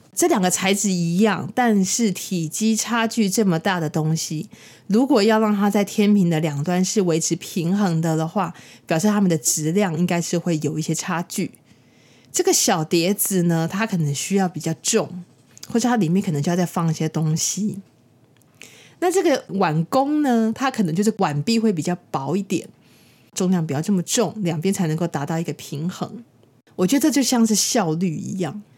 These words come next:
比效率更重要的事情应该是怎么样能够让两边达到一种平衡。比如说上音乐课，我就把我的速度稍微加快一点，那我的老师呢，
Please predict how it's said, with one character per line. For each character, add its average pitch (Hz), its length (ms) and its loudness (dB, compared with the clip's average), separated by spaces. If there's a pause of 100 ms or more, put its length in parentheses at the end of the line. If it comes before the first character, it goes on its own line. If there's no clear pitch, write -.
(260)
比 214 120 4
效 302 240 2
率 285 160 2
更 247 280 2
重 220 280 2
要 226 180 2
的 185 100 0
事 208 280 0
情 147 280 -4
应 185 140 2
该 202 180 0
是 196 360 -2 (280)
怎 - 240 0
么 156 140 2
样 214 320 2
能 165 160 2
够 196 160 0
让 196 200 2
两 165 260 0
边 180 240 0
达 147 240 -6
到 180 180 -2
一 180 80 0
种 - 220 -6
平 - 320 -8
衡。 - 320 -10 (480)
比 - 100 0
如 175 180 2
说 226 160 2
上 220 220 0
音 185 160 4
乐 190 160 2
课， - 320 -6 (960)
我 175 260 0
就 240 140 0
把 190 220 0
我 165 100 2
的 160 100 2
速 196 320 -2
度 190 140 0
稍 185 220 0
微 156 200 -2 (200)
加 220 240 0
快 220 320 -4
一 185 80 -2 (100)
点， - 240 -8 (540)
那 226 120 2
我 156 140 2
的 156 100 0
老 139 160 -4
师 - 380 -2
呢， 160 320 -2